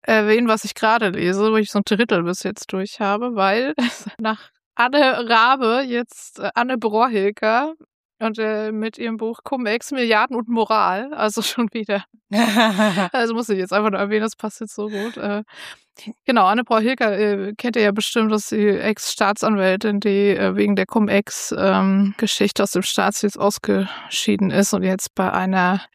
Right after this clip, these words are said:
Speaker 1: N G O namens Finanzwende gegen Wirtschaftskriminalität sich engagiert. Und da hat sie jetzt auch ein Buch geschrieben. Ähm,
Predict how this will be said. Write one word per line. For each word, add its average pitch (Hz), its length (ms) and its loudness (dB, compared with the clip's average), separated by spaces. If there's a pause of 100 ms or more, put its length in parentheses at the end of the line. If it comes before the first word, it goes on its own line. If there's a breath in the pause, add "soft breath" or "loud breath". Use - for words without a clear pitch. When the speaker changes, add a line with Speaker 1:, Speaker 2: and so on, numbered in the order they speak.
Speaker 1:
N 202 160 0
G 196 240 2
O 196 220 4
namens 196 280 -4
Finanzwende 208 840 2
gegen 202 380 0
Wirtschaftskriminalität 196 1120 -4
sich - 160 -6
engagiert. 240 560 2
Und 269 180 2
da 247 120 4
hat 233 340 0
sie 233 60 0
jetzt 220 140 -2
auch 220 100 0
ein 214 60 -2
Buch 254 160 -4
geschrieben. 226 680 -2
Ähm, 208 440 2